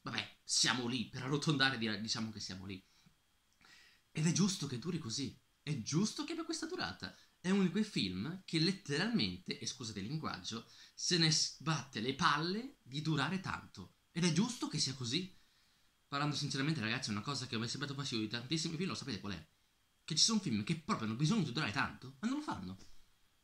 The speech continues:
Sono film che magari dovrebbero durare un tre quattro ore, ma non ci arrivano. Non ci arrivano, ma non perché, non perché non, le persone che li fanno non sono capaci di farli durare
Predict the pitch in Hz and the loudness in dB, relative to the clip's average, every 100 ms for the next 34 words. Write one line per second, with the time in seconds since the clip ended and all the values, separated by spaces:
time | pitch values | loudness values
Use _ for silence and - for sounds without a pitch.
0 | - 262 294 143 160 143 85 - _ _ | -8 -2 0 2 2 2 0 -8 _ _
1 | _ 165 202 170 214 110 110 - 202 135 | _ 0 2 2 0 0 -4 0 -2 0
2 | 143 196 104 120 156 _ _ 330 392 339 | -2 -2 -2 -8 -10 _ _ -10 -2 -2
3 | 359 190 85 92 _ _ _ 220 277 359 | -2 -4 -8 -14 _ _ _ 0 0 0
4 | 208 190 440 - - 139 110 104 - - | 0 0 -2 -4 -4 -2 -2 -4 -10 -20
5 | - _ - 370 302 131 127 120 117 120 | -20 _ -14 -6 -2 0 0 0 -2 -2
6 | 147 151 143 135 139 131 117 131 120 127 | -2 0 2 2 0 -2 -4 -4 -2 -2
7 | 123 113 110 107 101 | -2 -2 -2 -2 -4